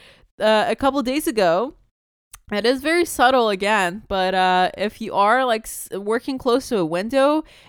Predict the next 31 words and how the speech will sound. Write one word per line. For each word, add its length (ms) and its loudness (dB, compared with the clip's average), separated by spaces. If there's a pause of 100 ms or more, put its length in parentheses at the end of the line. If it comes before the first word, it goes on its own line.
(120)
and 160 -2
you 80 -4
do 360 -4
get 200 0
to 100 -6
see 200 -8
the 100 0
weather 320 0
outside, 680 0
there 160 0
are 160 0
some 200 -4
sprinkles 800 0
of, 300 -2
uh, 600 2
tiny 260 -6
little 340 0
snowflakes, 960 -6
uh, 240 0
out 240 0
there 240 0
here 220 -6
and 120 -6
there. 340 -2 (1160)
Yeah, 460 2 (340)
it's, 220 0
it's 400 -2
upon 420 4
us. 320 2
Winter 340 -2
is 160 -2